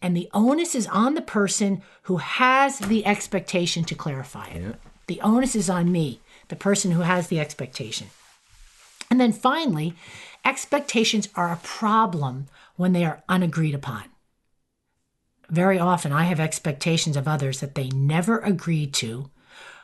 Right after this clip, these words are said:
Speaker 1: or people have even expectations of me I never agreed to. So again, I mentioned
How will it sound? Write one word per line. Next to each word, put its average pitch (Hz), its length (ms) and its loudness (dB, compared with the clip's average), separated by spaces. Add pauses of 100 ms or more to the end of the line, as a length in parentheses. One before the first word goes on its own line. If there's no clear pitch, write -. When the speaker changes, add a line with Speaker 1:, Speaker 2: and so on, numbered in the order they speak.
(160)
Speaker 1:
or 202 100 4
people 269 300 2
have 196 120 4
even 196 180 4
expectations 175 760 -2
of 160 100 0
me 208 300 4
I 277 220 2
never 135 380 -2 (260)
agreed 143 440 -4
to. 110 240 -10 (180)
So - 200 0
again, 196 260 2
I 151 80 0
mentioned 175 480 -2